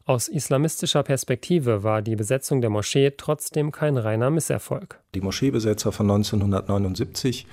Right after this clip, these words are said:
Speaker 2: hatten durchaus politischen Erfolg. Sie waren in der Mehrheit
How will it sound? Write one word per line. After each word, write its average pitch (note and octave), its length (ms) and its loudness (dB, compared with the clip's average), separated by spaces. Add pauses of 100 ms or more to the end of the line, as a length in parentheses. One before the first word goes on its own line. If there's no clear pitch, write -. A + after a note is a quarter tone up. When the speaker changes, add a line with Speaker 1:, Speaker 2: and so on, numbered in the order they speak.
(440)
Speaker 2:
hatten A2 580 0
durchaus G#2+ 400 -2
politischen G2+ 560 -6
Erfolg. - 540 -2 (440)
Sie G2 240 -6
waren C#3 640 0
in A2 300 -2
der G2 80 0
Mehrheit G#2 540 -2